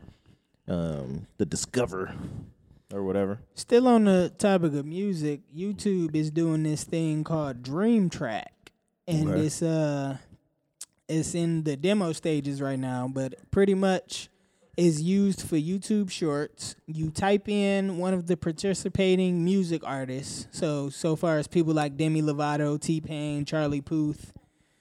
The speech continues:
Speaker 2: You type in they name and
Speaker 1: Yeah.
Speaker 2: a subject matter, and it will give you a thirty-second song in their voice using A I
Speaker 1: I don't
Speaker 2: for
Speaker 1: like that.
Speaker 2: YouTube Shorts.
Speaker 1: A random song? Like, it's not, like, is it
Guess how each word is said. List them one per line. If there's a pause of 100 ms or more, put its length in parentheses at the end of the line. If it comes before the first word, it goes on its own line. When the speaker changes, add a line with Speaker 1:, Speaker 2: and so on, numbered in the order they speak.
(220)
Speaker 2:
You
type
in
they
name (180)
and
Speaker 1:
Yeah.
Speaker 2:
a
subject
matter,
and
it
will
give
you
a
thirty-second
song (1040)
in
their
voice
using
A
I (580)
Speaker 1:
I
don't
Speaker 2:
for
Speaker 1:
like
that.
Speaker 2:
YouTube
Shorts. (1300)
Speaker 1:
A
random
song? (640)
Like,
it's
not,
like,
is
it